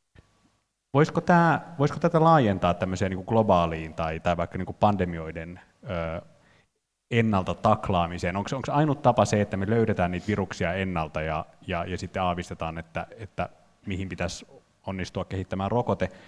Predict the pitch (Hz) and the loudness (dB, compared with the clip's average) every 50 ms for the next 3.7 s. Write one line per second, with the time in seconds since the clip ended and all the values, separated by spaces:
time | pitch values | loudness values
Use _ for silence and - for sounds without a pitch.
0 | - - 101 101 101 127 147 147 - 156 139 135 131 123 117 117 110 - - 135 | -10 -2 0 0 4 4 2 2 2 0 0 2 2 2 0 0 -2 -4 -2 0
1 | 139 147 147 139 120 104 98 - 92 - 98 95 - - - 92 87 87 - 92 | 0 0 2 2 2 2 2 0 -2 -2 -2 -4 -4 -4 -4 -2 -2 -2 -4 -6
2 | 101 107 107 107 101 95 - - 90 85 82 82 85 92 87 85 87 98 95 90 | -2 0 2 2 2 0 0 -6 -8 -6 -6 -6 -6 -6 -4 -4 -4 -4 -4 -4
3 | 95 92 - 95 92 90 87 90 87 87 87 - 90 87 | -4 -4 -2 -2 -2 -2 -2 -2 -4 -8 -6 -6 -8 -8